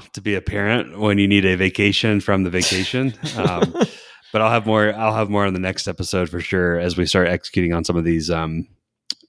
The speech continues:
Speaker 1: growth, growth experiments.
Speaker 2: Cool. Sounds good. And we've got, we're gonna do three weeks between episodes for the next couple, right? Because of
Speaker 1: Yep.
Speaker 2: my, my travel schedule. So, uh, the schedule will be a little funky for a while, but then we'll go back to bi-weekly.
Speaker 1: Cool.
Speaker 2: All right.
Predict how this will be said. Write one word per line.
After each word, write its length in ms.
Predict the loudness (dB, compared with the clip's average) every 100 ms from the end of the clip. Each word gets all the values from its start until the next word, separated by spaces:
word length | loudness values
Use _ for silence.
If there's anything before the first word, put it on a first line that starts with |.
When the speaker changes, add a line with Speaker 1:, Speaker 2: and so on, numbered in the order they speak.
| -20 0
Speaker 1:
growth, 300 | 2 2 0 -4
growth 400 | 0 0 -2 -8
experiments. 640 | -12 -8 -8 -6 -6 -6 -6 _ _
Speaker 2:
Cool. 260 | -6 -6 -6
Sounds 160 | -10 -4
good. 140 | -2
And 120 | 0 0
we've 140 | 2
got, 240 | 4 2 2 -4
we're 100 | 0
gonna 280 | 0 0 -4
do 240 | -4 -4
three 280 | -4 -4 -2
weeks 200 | -2 -2
between 280 | -8 -6 -6
episodes 440 | -6 -6 -6 -6
for 80 | -6
the 80 | -4
next 220 | -4 -4
couple, 240 | -4 -2
right? 180 | 0 0
Because 320 | -2 -4 -2
of 120 | 0 2
Speaker 1:
Yep. 80 | 0
Speaker 2:
my, 400 | 0 -2 -4 -6
my 140 | -8
travel 280 | -6 -8 -8
schedule. 340 | -10 -12 -12 -14
So, 300 | -12 -12 -12
uh, 200 | -12 -16 _ _ _ -10
the 60 |
schedule 280 | 0 2 2
will 40 | 2
be 80 | 4
a 60 |
little 160 | 4 2
funky 300 | 0 -2 -4
for 140 | -4
a 40 | 0
while, 200 | 2 0
but 100 | -4
then 80 | -6
we'll 80 | -4
go 80 | -4
back 160 | -6 -6
to 60 |
bi-weekly. 480 | -6 -6 -8 -10 -14 _ _ _
Speaker 1:
Cool. 320 | 2 4 4 0 -20 _ -6
Speaker 2:
All 60 | -2
right. 200 | -2